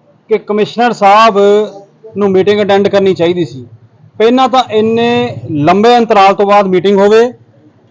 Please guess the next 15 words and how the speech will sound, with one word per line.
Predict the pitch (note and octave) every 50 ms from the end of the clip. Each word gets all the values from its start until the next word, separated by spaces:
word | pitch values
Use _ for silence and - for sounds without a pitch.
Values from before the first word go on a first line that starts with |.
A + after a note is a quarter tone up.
| B3 B3
ਔਰ | C4
ਉਹਦੇ | C#4 C#4 C#4+ C#4
ਬਾਅਦ | - A#3 A#3 A#3+ C4 C#4 C4+ A3+ B3 A#3+ B3 B3+ B3 -
ਕਮਿਸ਼ਨਰ | - A3+ A3 A3 - - A#3+ B3+ B3
ਸਾਹਿਬ | D#3 G#3 G#3+ G#3+ A3+ A3
ਦਾ | G#3 A#3 A#3+
ਇੱਥੇ | A3+ A3+ G#3+ - - A#3+
ਮੌਜੂਦ | A3 G#3 G3 F3 F#3+ G3 G3+ F3+
ਨਾ | G3+ G3 G3 F#3
ਹੋਣਾ | F3 E3+ D#3+ D3 B2+ - - _ _ _ _ _ _ _ _ _ _ _ D3
ਬੜੀ | C3+ E3 F#3 G#3 A#3 A3+ A3 A#3
ਹੀ | A3+
ਸ਼ਰਮਸਾਰ | - - - F3+ F3 G3 G#3 E3+ F#3 G3 G3 G3+ F#3+
ਗੱਲ | F3 F3 E3+ F3 F#3
ਆ। | G3 G#3 G#3+ G#3 -